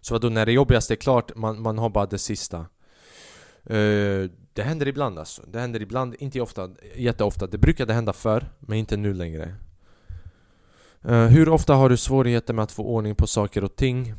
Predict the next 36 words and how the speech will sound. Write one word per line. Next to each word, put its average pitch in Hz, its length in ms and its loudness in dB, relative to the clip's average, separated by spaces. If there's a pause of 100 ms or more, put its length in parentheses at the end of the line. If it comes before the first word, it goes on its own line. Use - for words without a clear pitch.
när 107 260 -2
du 101 100 2
ska - 180 -2
utföra 101 500 0
en 98 120 -4
uppgift 101 320 -6
som 98 140 -8
kräver 92 380 -4
organisation? 90 880 -6 (440)
Hur 120 240 0
ofta 113 240 0
har 104 100 4
du 101 60 0
svårigheter? 95 680 -6 (1000)
Sällan. 95 560 0
Jag 113 120 2
är 110 40 2
bra 104 180 2
på 104 120 -4
att 95 40 -2
organisera 90 540 -4
alltså. 82 300 -6 (420)
Hur 139 180 -2
ofta 147 220 -2
har 131 120 2
du 123 60 -2
problem 113 400 -2
att 110 100 -4
komma 110 200 -4
ihåg 107 400 -2 (160)
avtalade 101 600 -2
möten, 104 500 -4
läkarbesök 98 760 -4
eller 92 300 -6 (140)
åtgärden? 90 600 -8 (840)
Eh, 98 220 -2